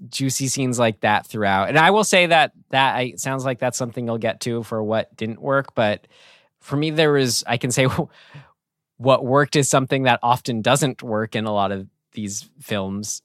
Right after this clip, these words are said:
which is just the sort of getting stuck in these dialogue, people talking in room scenes. Like, I never, like, I always, was always enjoying those scenes just as much through the pacing and just, like,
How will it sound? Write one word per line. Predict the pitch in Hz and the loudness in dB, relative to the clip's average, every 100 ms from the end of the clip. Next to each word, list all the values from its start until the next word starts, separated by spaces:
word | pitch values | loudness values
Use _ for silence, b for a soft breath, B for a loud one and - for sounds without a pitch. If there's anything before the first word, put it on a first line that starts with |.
| _ | _
which | 110 101 | -8 -4
is | 117 110 | -4 -4
just | - 101 - | -4 -6 -6
the | |
sort | 101 117 101 | -6 -4 -4
of | 98 95 - _ _ _ _ - 87 127 | -6 -8 -18 _ _ _ _ -20 -18 -8
getting | 123 - 117 | -4 -4 -4
stuck | - 127 113 117 | -2 0 0 0
in | |
these | 113 107 101 | -4 -4 -6
dialogue, | 104 - 107 110 107 104 104 | -6 -2 0 0 0 0 -2
people | 110 107 | -6 -6
talking | 101 110 104 110 104 | -2 -2 -2 -6 -6
in | |
room | 101 101 113 | -4 -4 -4
scenes. | 110 101 85 82 | -4 -6 -8 -6
Like, | 92 98 - | -6 -6 -4
I | 123 | -2
never, | 131 113 113 120 110 104 104 b b b b b _ _ - | 0 2 2 2 2 0 -4 b b b b b _ _ -6
like, | 123 | -2
I | 127 | 4
always, | 135 139 131 | 4 4 4
was | 127 123 | 0 0
always | - 127 135 120 | 2 4 4 2
enjoying | 120 113 117 117 120 | 0 0 2 2 2
those | 107 104 | 2 0
scenes | - 104 101 | -2 -2 -4
just | - 107 | -2 -2
as | 110 98 | -2 -2
much | 104 104 98 - | 0 0 -2 -6
through | 107 104 | -6 -6
the | 101 | -6
pacing | - 120 127 - 143 143 143 147 B B - | -6 -4 -2 0 0 0 -2 -4 B B -4
and | 123 117 | -2 2
just, | 117 - - | 2 2 0
like, | 110 101 98 - | 2 2 0 -6